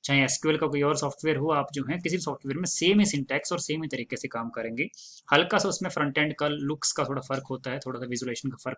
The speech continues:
होता है। बाकी सिं-, अ, सिंटैक्स पोर्शन जो है, जो उसका यूज़ करने का तरीका है, प्रोसेसिंग का तरीका है, वो सेम ही रहता है। तो इस प्रकार से मैंने आपको ये बता दिया कि insert into command में जो है,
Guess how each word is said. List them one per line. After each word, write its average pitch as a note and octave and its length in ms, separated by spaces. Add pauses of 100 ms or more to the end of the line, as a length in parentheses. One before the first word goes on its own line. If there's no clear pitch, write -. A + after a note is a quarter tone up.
होता A#2 200
है। G#3 120 (480)
बाकी D#3 300
सिं-, D#3 260
अ, C3+ 140
सिंटैक्स C#3+ 480
पोर्शन D#3 340
जो C#3 120
है, C3+ 220
जो C#3 160
उसका C3+ 260
यूज़ C3+ 260
करने C3+ 220
का C3 100
तरीका C3 360
है, B2+ 80
प्रोसेसिंग C3 460
का B2+ 60
तरीका A#2 320
है, D3 60
वो F3 120
सेम A#2+ 280
ही D#3 240 (440)
रहता A#2 260
है। F#2+ 100
तो C3 60
इस D3+ 100
प्रकार F3+ 320
से F3+ 120
मैंने E3+ 140
आपको D#3+ 120
ये D#3 60
बता D#3 260
दिया D#3+ 140
कि E3 100
insert D3 220
into D3 260
command B2 240
में B2 80
जो A#2+ 180
है, G#3 160